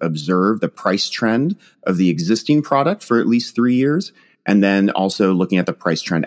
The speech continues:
after the new product was introduced. So we looked at twelve therapeutic classes over this period. And what we found was that before the new competitor entered, we were seeing net price growth of about seven percent per year.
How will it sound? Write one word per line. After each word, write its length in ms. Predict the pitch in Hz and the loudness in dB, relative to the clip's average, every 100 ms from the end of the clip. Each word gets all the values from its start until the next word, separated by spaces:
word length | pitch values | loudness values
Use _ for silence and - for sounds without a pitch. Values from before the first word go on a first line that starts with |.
| - | -2
after 280 | 87 - - | -2 -2 -2
the 100 | 80 | 0
new 160 | 80 | 0
product 320 | - 73 - | -2 -4 -4
was 140 | - - | -10 -10
introduced. 600 | - - - - - - _ _ _ _ _ _ _ | -8 -8 -8 -10 -14 -20 _ _ _ _ _ _ _
So 100 | - | 2
we 40 | 156 | 4
looked 120 | 160 | 4
at 100 | 131 | 0
twelve 320 | - 147 226 | 2 2 2
therapeutic 480 | - 175 185 147 139 | 2 2 2 0 0
classes 640 | - 101 80 - 82 104 - | 0 0 0 0 0 0 0
over 220 | 104 131 | 2 2
this 160 | 175 - | 0 -4
period. 600 | - 95 64 69 208 - _ - _ _ - | -2 0 0 0 -2 -6 _ -20 _ _ -2
And 120 | 139 | 2
what 120 | 170 | 4
we 100 | 151 | 2
found 420 | 160 180 233 269 139 | 0 0 2 2 2
was 140 | 104 | 2
that 300 | 104 104 85 | 2 0 0
before 560 | 101 - - 151 196 180 | -2 -2 -2 2 2 2
the 100 | 131 | 2
new 160 | 120 | 2
competitor 580 | 123 113 110 101 95 85 | 0 -2 0 2 2 0
entered, 520 | 95 95 85 78 - - | 0 0 0 -2 -2 0
we 100 | 98 | 0
were 100 | 101 | 0
seeing 400 | - 147 165 107 | 0 0 2 2
net 240 | 101 - | 2 -2
price 300 | - 110 101 | -2 0 0
growth 320 | - 90 87 90 | -2 0 0 0
of 80 | |
about 300 | 85 85 - | -2 -2 -4
seven 420 | - - 113 117 110 | -6 -2 0 2 0
percent 420 | 104 - 82 - | -2 -2 -4 -4
per 140 | 98 | -4
year. 380 | 78 - 50 | -2 -2 -4